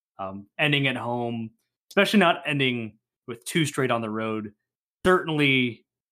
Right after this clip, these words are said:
it would be better just as a, you know, pure enjoyment factor,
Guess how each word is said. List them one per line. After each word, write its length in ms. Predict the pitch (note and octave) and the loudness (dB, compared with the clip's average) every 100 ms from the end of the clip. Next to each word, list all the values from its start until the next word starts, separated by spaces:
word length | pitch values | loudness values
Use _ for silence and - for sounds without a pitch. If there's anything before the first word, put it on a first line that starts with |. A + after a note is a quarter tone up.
| _ _ - | _ _ -4
it 60 | B2+ | 0
would 220 | B2+ A#2 | 2 0
be 60 | |
better 560 | A#2 A#2 A#2 A2+ A2+ - _ | -2 -2 0 -2 -6 -10 _
just 200 | C3 - | -10 -6
as 180 | A#2 G#2+ | -6 -6
a, 280 | G#2 G2 F#2+ _ _ _ _ - | -8 -10 -14 _ _ _ _ -14
you 40 | |
know, 120 | G2 - | -14 -8
pure 200 | C#3+ A#2 | -6 -6
enjoyment 400 | A2 A2 A2 G#2+ _ _ _ _ - | -6 -6 -6 -10 _ _ _ _ -8
factor, 540 | G#2+ - A2+ G#2 G#2+ | -6 -6 -10 -10 -10